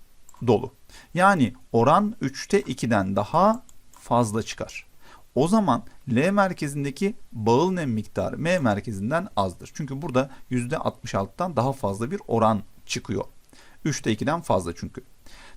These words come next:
M merkezi K merkezine göre daha sıcaktır. M merkezinde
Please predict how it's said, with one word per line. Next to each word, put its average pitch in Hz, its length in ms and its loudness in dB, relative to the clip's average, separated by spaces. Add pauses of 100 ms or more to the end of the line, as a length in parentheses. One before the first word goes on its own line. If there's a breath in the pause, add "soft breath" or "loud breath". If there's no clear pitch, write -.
M 139 220 2
merkezi 202 680 2 (220)
K 170 220 2
merkezine 156 460 -2
göre 147 240 -6
daha 117 180 0
sıcaktır. - 540 -10 (360 soft breath)
M 180 220 -2
merkezinde 127 680 0